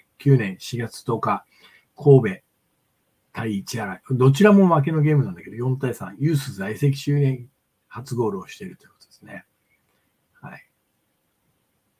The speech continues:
まあ、たくさんのタイトルを獲得しております。Jリーグカップ優勝、Jリーグベストイレブン、Jリーグカップニューヒーロー賞、Jリーグカップ優勝、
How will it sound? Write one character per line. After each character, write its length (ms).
ま 140
あ、 60
た 160
く 60
さ 220
ん 80
の 180
タ 200
イ 80
ト 100
ル 80
を 80
獲 240
得 220
し 40
て 80
お 60
り 60
ま 100
す。 240
J 220
リ 140
ー 20
グ 80
カ 120
ッ 100
プ 200
優 120
勝、 340
J 160
リ 60
ー 40
グ 60
ベ 160
ス 60
ト 100
イ 60
レ 100
ブ 140
ン、 100
J 180
リ 120
ー 40
グ 40
カ 100
ッ 60
プ 140
ニ 120
ュ 60
ー 20
ヒ 160
ー 40
ロ 100
ー 20
賞、 260
J 160
リ 160
ー 60
グ 40
カ 180
ッ 40
プ 340
優 240
勝、 280